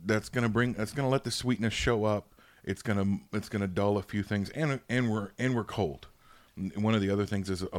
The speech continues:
the, the cold hides certain things, um, that you would get if you were, you would, there, there's some other notes that would be, uh, available if this wasn't a cold drink, right? So if it was not over ice,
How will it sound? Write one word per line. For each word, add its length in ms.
the, 200
the 120
cold 420
hides 460
certain 340
things, 540
um, 380
that 320
you 200
would 220
get 280
if 240
you 120
were, 400
you 200
would, 140
there, 300
there's 180
some 160
other 180
notes 380
that 120
would 140
be, 280
uh, 260
available 580
if 120
this 220
wasn't 240
a 60
cold 440
drink, 400
right? 220
So 80
if 140
it 100
was 100
not 240
over 300
ice, 420